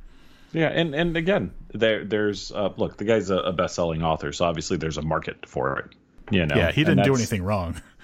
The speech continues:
Speaker 2: <laughs>
Speaker 1: Yeah. I, I really thought, and it's, it's funny you said paint by numbers, 'cause at one point I thought, "This is, this is a beach read," which is exactly typically what that is, right?
Speaker 2: Right.
Speaker 1: Like a kinda,
Speaker 2: Yep.
Speaker 1: a kinda low investment, um,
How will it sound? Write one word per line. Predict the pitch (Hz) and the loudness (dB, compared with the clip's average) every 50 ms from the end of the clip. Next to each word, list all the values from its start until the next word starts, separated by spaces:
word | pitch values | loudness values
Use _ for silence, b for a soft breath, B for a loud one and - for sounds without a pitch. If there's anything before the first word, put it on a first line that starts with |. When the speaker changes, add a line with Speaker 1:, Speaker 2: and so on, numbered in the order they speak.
| - | -20
Speaker 2:
<laughs> | - - - - - 139 - | -20 -20 -14 -8 -6 -2 0
Speaker 1:
Yeah. | 160 - 85 - 151 - - - - _ _ _ _ _ - | 0 0 0 -2 -4 -6 -10 -16 -20 _ _ _ _ _ -4
I, | - - 139 131 | 0 2 2 2
I | 117 139 | 2 2
really | 131 123 139 151 147 123 107 | 2 2 2 2 2 0 0
thought, | - 113 110 107 104 - - _ - - | 0 2 2 2 0 -2 -6 _ -12 -8
and | 107 98 | -4 -4
it's, | 107 98 - - - | -4 -4 -6 -8 -12
it's | 107 95 - | -12 -10 -10
funny | - - 107 101 98 92 | -4 -2 -2 0 0 0
you | 90 92 | -2 -2
said | 90 - 101 87 - | -4 -4 -4 -4 -4
paint | - 98 92 - | -2 -4 0 0
by | 90 85 82 | 0 0 0
numbers, | 82 87 87 82 85 85 80 - | 0 -2 -2 -2 -4 -4 -6 -2
'cause | - 98 87 80 | -2 -2 0 0
at | 92 78 | 0 0
one | 82 98 101 95 | 0 0 -2 0
point | - - 98 92 | 0 -2 0 0
I | 90 87 | 0 0
thought, | 85 - 90 87 - - | 0 2 2 2 2 0
"This | 90 92 90 92 - - | -2 -2 -2 -2 -2 0
is, | 101 87 78 | -2 -2 0
this | 85 69 71 82 90 80 78 | -2 -4 -2 -2 -2 -2 0
is | 85 82 | 0 -2
a | |
beach | 76 71 90 85 78 - | 0 0 -2 -2 -2 -2
read," | - 73 76 71 71 - - _ _ _ _ _ _ _ _ _ _ - | -4 -2 -2 -4 -6 -8 -14 _ _ _ _ _ _ _ _ _ _ -2
which | 92 85 - - | -2 -2 0 0
is | 85 76 | 0 0
exactly | 87 82 78 92 87 82 - - 80 73 76 - _ _ _ _ - | 0 2 2 2 2 2 0 -2 -4 -4 -4 -8 _ _ _ _ -2
typically | - 120 - 92 85 - 90 82 | 0 0 0 0 -2 -2 -2 -2
what | 80 76 | -2 -2
that | 80 78 73 | -2 -2 -2
is, | 80 71 64 - - | -2 -4 -6 -6 -4
right? | 78 76 | -2 0
Speaker 2:
Right. | 80 87 80 78 80 | 0 0 0 0 -2
Speaker 1:
Like | 85 - | -4 -2
a | |
kinda, | - 90 87 80 | 0 0 0 0
Speaker 2:
Yep. | 78 80 80 73 | -2 -2 -4 -4
Speaker 1:
a | - | -2
kinda | 95 90 85 85 82 | -2 -2 -2 -2 -2
low | 78 76 90 92 95 95 | -2 0 0 2 2 0
investment, | 90 85 80 87 87 - - - 92 90 87 82 78 - - - - - - - | 0 0 0 0 0 0 -2 -6 -4 -6 -4 -6 -8 -10 -12 -16 -14 -16 -14 -10
um, | - 80 76 67 64 69 71 - - | -8 -6 -6 -6 -6 -10 -12 -16 -18